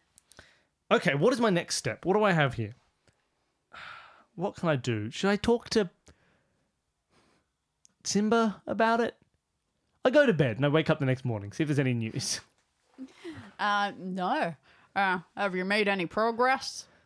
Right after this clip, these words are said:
Speaker 1: I feel like since it was in such a small, enclosed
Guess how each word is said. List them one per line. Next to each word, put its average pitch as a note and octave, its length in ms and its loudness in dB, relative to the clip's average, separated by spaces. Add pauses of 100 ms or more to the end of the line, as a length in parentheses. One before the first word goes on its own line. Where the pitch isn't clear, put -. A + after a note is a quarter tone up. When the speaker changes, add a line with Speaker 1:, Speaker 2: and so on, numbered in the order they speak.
Speaker 1:
I C#4+ 120 4
feel C4+ 260 0
like F3+ 200 0
since G3 200 -4
it E3 80 -4
was E3 160 -6
in E3+ 80 -8
such F3 300 -6
a D#3+ 100 -2
small, G#3 520 -2
enclosed F#3+ 680 -2